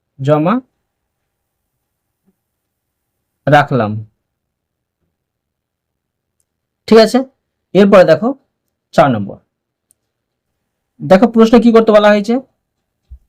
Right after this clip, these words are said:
প্রশ্ন বলা হয়েছে, এবছর অঙ্ক পরীক্ষায় আমাদের ক্লাসে ষাট পার্সেন্ট ছাত্রছাত্রী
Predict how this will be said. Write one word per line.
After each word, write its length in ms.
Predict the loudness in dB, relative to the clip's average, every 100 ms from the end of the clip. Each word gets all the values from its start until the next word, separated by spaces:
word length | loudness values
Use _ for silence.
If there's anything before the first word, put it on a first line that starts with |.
| _ _ _ _ _ _ -2
প্রশ্ন 220 | 0 2 2
বলা 180 | 2 0
হয়েছে, 280 | -2 -4 -12 -10 -6
এবছর 460 | -4 -2 -2 0 0
অঙ্ক 220 | 0 -2 -4
পরীক্ষায় 440 | -6 -6 -4 -6 -6 -8
আমাদের 340 | -4 0 0 -2 -2
ক্লাসে 380 | -2 -2 -4 -16
ষাট 280 | -4 -2 -2 -2
পার্সেন্ট 320 | -2 -2 -6
ছাত্রছাত্রী 540 | -4 -6 -4 -4 -6